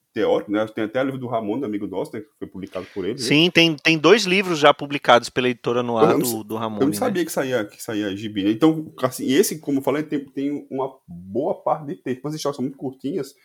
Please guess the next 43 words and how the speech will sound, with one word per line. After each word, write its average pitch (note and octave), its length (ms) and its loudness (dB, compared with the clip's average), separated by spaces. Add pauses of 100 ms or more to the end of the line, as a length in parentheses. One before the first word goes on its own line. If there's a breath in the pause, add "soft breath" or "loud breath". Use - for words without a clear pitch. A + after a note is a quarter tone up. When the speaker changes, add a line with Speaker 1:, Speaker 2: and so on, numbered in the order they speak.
(240 soft breath)
Speaker 1:
tem C3 100 4
uma C3+ 100 2
parte C3+ 280 0
considerável E3 640 2
de D3 100 -6
texto, C3 380 -2
que - 80 -2
é - 20 4
o D3+ 80 0
Júlio C3+ 160 -2
Shimamoto C#3+ 400 -4
explicando D#3+ 680 -4
como C#3 200 -6
ele, C#3+ 180 -2 (380)
como B2 160 -2
ele C3 80 -6
preparou C3 400 -2
os C3+ 80 -6
desenhos, C3 380 -2
né? A#2+ 100 -6
E B2 80 -8
tem, C3 400 -2 (320 soft breath)
no A#2 120 -2
final B2 360 -2
tem F3 100 -4
um F3 60 -2
rascunho C#3+ 340 -4
dele, C3 200 -2
né? G2+ 100 -2
Que - 80 -8
ele, G2+ 240 -12
ele F#2 160 -10
faz G2+ 160 -4
um G2+ 40 -10
rascunhão G#2 440 -6
geral G2+ 320 -2
da A2+ 80 -6
página C#3 640 -2
e B2 80 -4
até A#2 180 -8
chega B2+ 240 -6
na, C3 300 -6
na, A2 420 -8